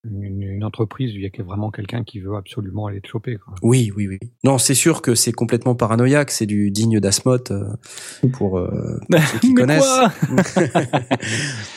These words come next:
Speaker 2: Donc, euh, voilà. Ensuite, une autre erreur à ne pas commettre, c'est de, de pas avoir, euh, l'assurance qui va bien, quoi. Euh, et du coup, faites bien gaffe, mais, euh, il y a pas mal d'assurances où pour, euh, deux euros de plus par mois ou trois euros de plus par mois,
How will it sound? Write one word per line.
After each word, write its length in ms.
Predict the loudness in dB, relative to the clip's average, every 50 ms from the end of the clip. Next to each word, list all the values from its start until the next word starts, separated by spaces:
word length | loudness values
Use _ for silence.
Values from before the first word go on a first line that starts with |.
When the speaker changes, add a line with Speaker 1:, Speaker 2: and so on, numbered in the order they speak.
| -16 -18 -18 -20 _ -2 2
Speaker 2:
Donc, 340 | 4 4 4 4 2 2
euh, 540 | 4 4 6 6 6 6 6 6 6 6 6
voilà. 400 | 6 4 4 6 6 4 4 2 2
Ensuite, 420 | 2 2 2 2 2 2 2 2
une 120 | 4 4
autre 180 | 4 4 4 2
erreur 280 | 2 4 4 4 4 4
à 60 | 2
ne 80 | 2
pas 120 | 2 0 2
commettre, 360 | 2 2 2 4 2 0 0
c'est 160 | 0 0 2
de, 300 | 4 4 4 4 4 4
de 100 | 4 2
pas 160 | 4 4 4
avoir, 420 | 4 4 4 4 4 2 2 2 2
euh, 240 | 2 2 2 2 2
l'assurance 500 | 2 2 2 2 2 2 2 2 0 -2
qui 120 | 0 0
va 100 | 2 2
bien, 220 | 2 2 2 0 0
quoi. 160 | -2 -4 -8 -8 _ -20 -20 _ _ _ _ _ _ -20 _ _ _ -20 -20 -20 -20 -20 _ _ -2
Euh, 640 | 2 2 4 4 4 4 2 2 0 0 0 0 0
et 120 | 0 2
du 120 | 2 2 2
coup, 180 | 2 4 2
faites 200 | 4 4 2 2
bien 160 | 2 2 4
gaffe, 320 | 4 4 4 4 2 0 0 0
mais, 160 | 2 2 2
euh, 180 | 4 2 2 2
il 20 | 2
y 40 |
a 40 | 2
pas 120 | 2 2 2
mal 140 | 2 2 2
d'assurances 600 | 2 0 0 0 0 0 2 2 2 0 0 -2 -2
où 220 | 2 4 4 4 4
pour, 380 | 2 4 4 4 4 4 4
euh, 280 | 4 4 4 4 2 0 -4 -8 -12 -12 -12 -6 -2
deux 180 | 0 2 2 4
euros 160 | 2 2 2
de 60 | 0
plus 160 | 0 -4 -2
par 160 | 0 0 0 2
mois 220 | 2 2 2 2
ou 100 | 2 2
trois 180 | 2 0 0 2
euros 180 | 2 2 0
de 60 | 0
plus 120 | -2 -4 -4
par 160 | -2 0 0
mois, 220 | 2 2 0 -2